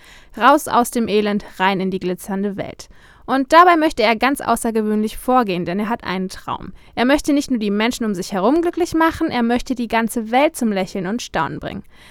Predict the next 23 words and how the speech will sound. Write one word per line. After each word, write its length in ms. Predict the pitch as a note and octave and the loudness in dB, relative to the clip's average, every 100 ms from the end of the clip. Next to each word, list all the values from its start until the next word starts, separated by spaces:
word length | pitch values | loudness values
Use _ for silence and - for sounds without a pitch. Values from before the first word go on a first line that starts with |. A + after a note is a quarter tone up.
| - - _ | -20 -20 _
Aber 480 | A#3+ B3+ B3+ A#3+ G#3 | 6 8 8 6 4
wie 180 | A3+ G#3+ | 0 2
macht 360 | A3 E4+ - | 2 0 -4
man 220 | E3 D3 | -4 -4
das? 360 | D3+ - - - - - - - | -6 -6 -12 -16 -20 -20 -16 0
P 100 | D4 | 4
T 140 | E4 | 4
Barnum 340 | C4+ C#4 F#4+ F4 | 6 6 4 2
hat 120 | E4 | 2
da 80 | D4+ | 2
seine 220 | C#4 B3+ | 2 2
ganz 220 | A#3+ A#3+ - | 0 0 -2
eigene 380 | G#3+ D4+ D4 G3+ | 0 2 0 0
Idee 320 | A3 A#3 A#3+ | 0 2 2
und 160 | A3+ | 0
stellt 320 | - A#3+ A#3 - | -2 -2 -2 -2
kurzerhand 560 | C4+ C#4+ B3+ B3+ - | -4 -2 -2 -2 -4
mit 140 | C4 - | -8 -4
einigen 380 | F#4+ G4 D4+ C#4 | 0 2 2 -2
Tricks 320 | - C4+ - | -2 -2 -2
einen 260 | A3 G#3+ - | -2 -2 0
Zirkus 380 | C#4+ - G#3+ | 0 0 -4
zusammen. 460 | - G#3 - F#3+ | -6 -10 -6 -4